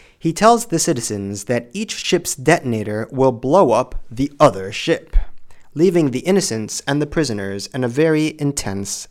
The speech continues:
ethical dilemma. This is the true climax of the film. The theme of duality is present in this paradox,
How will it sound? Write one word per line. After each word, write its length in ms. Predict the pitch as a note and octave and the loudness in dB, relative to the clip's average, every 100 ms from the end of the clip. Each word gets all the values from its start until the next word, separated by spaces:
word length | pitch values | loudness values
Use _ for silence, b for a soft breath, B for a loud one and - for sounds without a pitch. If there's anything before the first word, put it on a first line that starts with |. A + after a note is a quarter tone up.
| - | -2
ethical 480 | A2+ A#2 G#2+ G2+ F#2+ | 0 -2 -8 -8 -8
dilemma. 640 | A2 B2 A2+ F#2+ D2+ - _ _ _ _ _ _ _ B B B B B | -6 -6 -6 -8 -14 -18 _ _ _ _ _ _ _ B B B B B
This 380 | C3+ G3+ B2+ - - | 2 4 4 0 -4
is 140 | C3+ | -6
the 100 | B2+ | -4
true 320 | B2 - F#3+ F3+ | -4 2 2 2
climax 640 | - C3 A2+ A2+ G#2 - | 0 0 -2 -6 -8 -8
of 180 | - A2+ | -8 -6
the 80 | B2 | -4
film. 460 | - A2+ - - - _ _ b b b b b | -2 -4 -4 -14 -20 _ _ b b b b b
The 80 | C#3+ | -6
theme 420 | - G#3 A#3+ A#3+ | 2 2 4 2
of 180 | F3+ C#3 | 0 0
duality 600 | C#3+ D3+ A#2+ G#2+ G2+ G#2 G#2+ | 2 4 2 0 -4 -6 -4
is 140 | C#3+ | -6
present 480 | C3 - D#3+ A2+ G2 | -4 0 0 0 -4
in 160 | A#2+ G#2+ | -6 -6
this 160 | G#2 | -6
paradox, 840 | - G#2+ G#2+ G2+ F#2 - - - | -8 -8 -6 -8 -12 -16 -14 -14